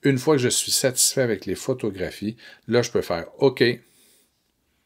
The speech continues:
regardez ce que Google va vous présenter. Va vous offrir d'enregistrer avec le nom là, vous pouvez changer et vous pouvez l'avoir soit en format P D F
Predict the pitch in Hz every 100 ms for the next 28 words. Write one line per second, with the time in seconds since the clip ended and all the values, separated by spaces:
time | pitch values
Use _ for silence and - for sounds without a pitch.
0 | _ _ _ _ _ _ 92 107 117 117
1 | 131 131 117 104 104 117 113 107 101 107
2 | 101 104 90 110 139 - - - - _
3 | 104 98 101 120 - 139 131 110 113 113
4 | 113 104 - 127 107 95 95 98 95 92
5 | 95 90 104 147 113 - 101 101 104 92
6 | 104 180 - - - 110 110 110 117 131
7 | 113 104 92 - 196 220 - 143 131 117
8 | - 185 151 131 165 -